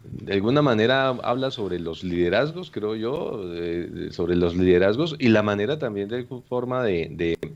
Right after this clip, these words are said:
de, de ayudar a que esos liderazgos se, em, tomen fuerza, ¿no? Eh, lo, lo que ocurre es que a veces lo que se refleja en el espejo no necesariamente es la llama, ¿no? A veces hay liderazgos que no son tan, eh,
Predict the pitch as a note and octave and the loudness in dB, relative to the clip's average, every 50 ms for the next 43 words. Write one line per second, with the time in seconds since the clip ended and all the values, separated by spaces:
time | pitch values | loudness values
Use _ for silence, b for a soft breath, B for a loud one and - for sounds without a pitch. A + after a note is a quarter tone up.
0 | - _ F#2 F2 F#2+ F#2 F2+ - - G2+ G#2 G2+ G2 G2 G2+ G2+ A#2 C#3 C#3 - | -14 _ -4 0 0 2 2 0 0 0 2 4 4 6 4 4 4 2 0 -2
1 | G#2 F#2 B2 - - A2 G2 F2+ E2+ E2+ F#2 F#2+ F#2 F#2+ A#2+ B2 B2 - b b | -6 -8 -8 -10 -6 -2 0 0 0 0 0 -2 -2 -4 -8 -10 -10 -14 b b
2 | b b b b b b _ - - - - F#2+ E2+ E2+ E2 D#2+ D#2 D2+ D2 C#2 | b b b b b b _ -20 -18 -8 -6 -4 -2 0 0 0 0 -2 -4 -8
3 | C2+ C2 - - - - _ _ _ - - G2 G#2 A#2 B2 A#2+ A2 - - - | -10 -14 -18 -20 -20 -20 _ _ _ -6 -4 -2 0 0 0 -2 -4 -4 -2 -2
4 | G#2+ E2+ D#2 - - C#2+ C#2+ F2+ G2 - - - _ b b b b b b b | -2 -2 -4 -10 -12 -12 -10 -10 -12 -12 -14 -18 _ b b b b b b b
5 | _ D2+ D#2 D#2+ D#2 D#2 D2+ D2+ D#2 D2+ C2+ - - G2 G2 F#2 - G#2 G2+ - | _ -8 -6 -4 -4 -2 -2 -2 -2 -2 -4 -4 -2 0 0 0 2 0 -2 -2
6 | G#2+ F#2 - C3+ D3 E3+ E3 - - F#3 D#3+ D3 C3+ B2+ B2 B2 - - F#3 F3 | -4 -4 -2 -2 0 0 -2 0 0 2 4 4 4 4 2 0 0 -6 -8 -8
7 | - - - - _ _ _ - - - - - C#2 D#2 E2+ E2+ F2 F#2 F#2 D#2+ | -10 -16 -20 -20 _ _ _ -20 -20 -20 -20 -18 -12 -8 -8 -8 -4 -6 -6 -6
8 | - F#2+ - F2 D2+ F#2 F#2 G#2+ C#3+ C3+ A#2+ G2+ F2 - - A2+ G#2 G#2 C3+ C3+ | -6 -6 -6 -4 -2 -2 -2 0 0 0 0 -2 -2 -2 0 0 0 0 -2 -6
9 | C3 - b b b b b b - - F#2+ A2 A#2+ C3+ D3 D3 B2+ A2+ A2 A2+ | -6 -10 b b b b b b -10 -6 -4 -2 0 2 2 2 2 2 0 0
10 | B2+ B2+ C3 B2+ B2+ B2 - C#3+ C3 C3 C3+ C3+ D#3 E3 C#3 G2+ D#2 E2 G#2 - | 0 -2 -2 -2 -4 -2 -2 0 2 2 2 4 4 2 2 0 -4 -8 -12 -16
11 | - - _ _ _ _ - D#2+ F2 G2 G2 C3 B2 C#3 B2+ B2 B2 C3 A#2+ G2 | -18 -20 _ _ _ _ -12 -10 -10 -10 -10 -10 -8 -6 -6 -4 -2 -2 -2 0
12 | F2+ F#2 F#2 B2 B2 - - F#2+ E2 F2+ F#2+ G2 - A#2+ A#2 A#2 - B2+ A#2+ A#2+ | -2 -2 -4 -6 -12 -8 -6 -6 -6 -6 -10 -10 -8 -10 -10 -4 -2 0 0 0
13 | A#2+ A2 F2+ D#2 D2+ C2+ - - | 0 -2 -2 -4 -4 -6 -8 -12